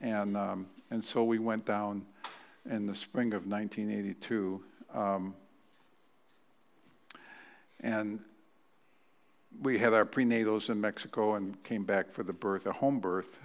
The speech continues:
um, a friend's house, and baby, uh, baby Josiah was born at that home. And, um,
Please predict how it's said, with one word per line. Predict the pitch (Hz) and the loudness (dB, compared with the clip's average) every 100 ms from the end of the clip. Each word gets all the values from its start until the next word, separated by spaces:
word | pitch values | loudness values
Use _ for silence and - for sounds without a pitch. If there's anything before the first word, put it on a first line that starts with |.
| - | -4
um, | 101 95 95 - - - - _ _ - | 0 0 -2 -8 -18 -20 -20 _ _ -8
a | 113 | -6
friend's | - 117 107 107 - - - _ _ _ _ _ - - | -2 -2 -2 -6 -10 -20 -20 _ _ _ _ _ -18 -10
house, | - 107 107 104 | 2 4 4 0
and | 110 101 98 - - | -4 -4 -6 -12 -6
baby, | 104 104 104 104 - - - | -2 0 -2 -8 -12 -14 -8
uh, | 113 107 113 - - - - - | -6 -6 -8 -14 -20 -20 -20 -2
baby | 120 104 | 0 0
Josiah | 101 - 120 113 | -4 0 4 4
was | 107 101 | 2 -2
born | - 104 104 101 - - 78 - _ - | -4 -4 -2 -4 -8 -12 -14 -14 _ -8
at | 110 | -4
that | - 104 | 0 0
home. | 110 110 107 107 - - - - - - - | 0 -2 -2 -6 -14 -20 -20 -20 -20 -20 -6
And, | 117 107 107 101 | -2 0 0 0
um, | 104 101 98 | 0 0 -4